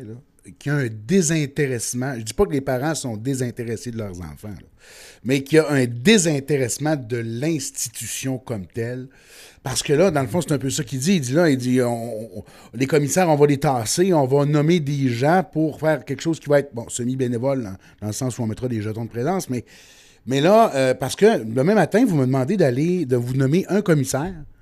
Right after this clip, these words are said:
à part, à part de vous, là, qu'on voit souvent, puis on est bien content de vous voir, là, mais, euh, j'en connais pas un. Puis, puis je pense que si je me promène dans la rue, il y a personne qui connaît les gens qui représentent, euh, les, les, qui sont théoriquement censés les représenter.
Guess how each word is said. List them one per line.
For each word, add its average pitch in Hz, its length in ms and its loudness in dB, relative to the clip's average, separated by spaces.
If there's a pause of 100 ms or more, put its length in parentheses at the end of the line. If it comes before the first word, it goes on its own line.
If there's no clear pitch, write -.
(320)
à 117 80 -10
part, 170 260 0
à 120 60 -8
part 180 220 4
de 156 80 8
vous, 214 240 2
là, 262 80 0
qu'on 156 120 2
voit 147 140 2
souvent, 160 260 0
puis 165 80 -2
on 123 40 2
est 127 60 0
bien 139 100 -2
content 143 200 0
de 131 60 0
vous 123 60 -6
voir, 247 180 -2
là, 269 100 -4 (280)
mais, 156 300 4
euh, 135 140 2
j'en 151 140 2
connais 135 200 2
pas 120 120 -4
un. 135 120 -6 (460)
Puis, 160 220 -4
puis - 120 -10
je - 60 -8
pense 190 220 2
que 170 220 4
si 165 160 -4
je 160 40 0
me 147 80 2
promène 185 340 2
dans 139 160 2
la 120 120 2
rue, 170 300 -2 (220)
il - 40 -14
y - 40 -12
a - 20 -8
personne 247 320 4
qui 269 100 -10
connaît 185 380 4
les 131 120 2
gens 160 200 -4 (100)
qui 135 220 -10
représentent, 120 640 -10 (360)
euh, 120 340 0
les, 120 200 -2
les, 120 160 -2
qui - 160 -10
sont 127 160 -2
théoriquement 170 560 2
censés 170 300 -2
les 151 120 2
représenter. 123 680 -6